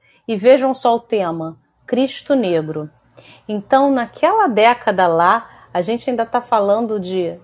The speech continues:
década, início de cinquenta ali, ele já tinha também essa consciência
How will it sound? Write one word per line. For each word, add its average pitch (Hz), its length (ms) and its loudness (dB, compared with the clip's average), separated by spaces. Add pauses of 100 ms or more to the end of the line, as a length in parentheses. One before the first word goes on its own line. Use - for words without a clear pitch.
década, 196 720 0
início 240 400 -2
de 196 80 -14
cinquenta 208 760 -2
ali, 185 340 -4 (340)
ele 247 280 2
já 226 360 0
tinha 285 500 -4
também 220 600 -4 (420)
essa 220 300 -4
consciência 214 1120 -4